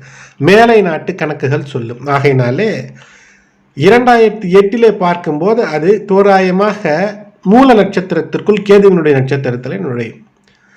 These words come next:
கேதுவினுடைய நட்சத்திரத்திலே மரண கிரகம் இருக்கும்போது நிச்சயமாக மகர ராசி என்பவர்களுக்கு இந்த காலகட்டம், அதாவது கழிந்த காலகட்டம் இருக்கிறது அல்லவா, அதற்கான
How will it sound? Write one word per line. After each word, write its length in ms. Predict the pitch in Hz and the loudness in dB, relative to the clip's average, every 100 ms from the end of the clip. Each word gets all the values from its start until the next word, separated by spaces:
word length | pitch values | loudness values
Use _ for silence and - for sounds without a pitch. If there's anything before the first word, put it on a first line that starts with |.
| _ _ - | _ _ 0
கேதுவினுடைய 880 | 185 247 254 247 233 220 208 208 202 | 4 4 4 0 -2 -2 0 2 2
நட்சத்திரத்திலே 760 | 185 180 220 196 190 190 190 220 226 165 151 | -2 -4 -4 -2 -4 -2 -2 0 -2 -6 -8
மரண 540 | 151 170 185 202 214 214 160 | -6 -4 -2 0 0 -4 -4
கிரகம் 320 | 175 202 196 | -2 -2 -2
இருக்கும்போது 800 | 170 185 196 185 143 135 113 139 180 185 185 _ _ _ _ _ _ _ - | -2 -2 -4 -6 -4 -4 -4 -4 -4 -8 -12 _ _ _ _ _ _ _ -2
நிச்சயமாக 840 | 147 180 - 247 220 185 151 143 170 196 185 - - - | 0 0 2 4 4 4 0 -2 0 0 0 -8 -20 -6
மகர 340 | 139 160 220 226 | 0 2 4 4
ராசி 300 | 208 - 170 | 4 2 -2
என்பவர்களுக்கு 680 | 156 151 143 131 131 170 190 - - _ _ _ - | -2 -2 -2 -2 -4 -4 -4 -8 -20 _ _ _ -2
இந்த 320 | 170 196 185 170 - | 2 4 4 2 2
காலகட்டம், 580 | 202 220 190 185 147 139 | 4 4 2 -2 -4 -4
அதாவது 320 | 151 175 196 190 | 0 0 0 2
கழிந்த 380 | 190 214 208 185 | 4 4 4 0
காலகட்டம் 540 | 175 190 185 180 156 156 | 2 2 2 -2 -4 -6
இருக்கிறது 300 | 151 151 165 | -4 -4 -4
அல்லவா, 200 | 202 180 | -4 -4
அதற்கான 560 | 151 170 165 151 160 | -4 -4 -2 -2 -2